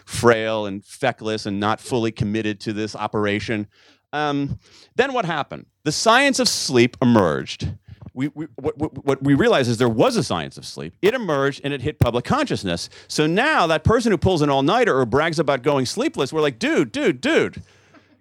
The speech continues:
get some rest, man. You're hurting your performance. You might be hurting our performance because you're so sleep deprived." And I think breaks are on that same kind of trajectory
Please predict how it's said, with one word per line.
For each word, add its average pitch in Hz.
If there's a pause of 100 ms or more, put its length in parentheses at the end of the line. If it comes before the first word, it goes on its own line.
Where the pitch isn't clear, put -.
get 269
some 196
rest, 277
man. 143 (240)
You're 214
hurting 214
your 123
performance. 78 (180)
You 233
might 349
be 254
hurting 233
our 320
performance 101 (280)
because 139
you're 127
so 120
sleep 92
deprived." 65
And 156
I 190
think 180
breaks 180
are 143
on 147
that 143
same 185
kind 160
of 123
trajectory 95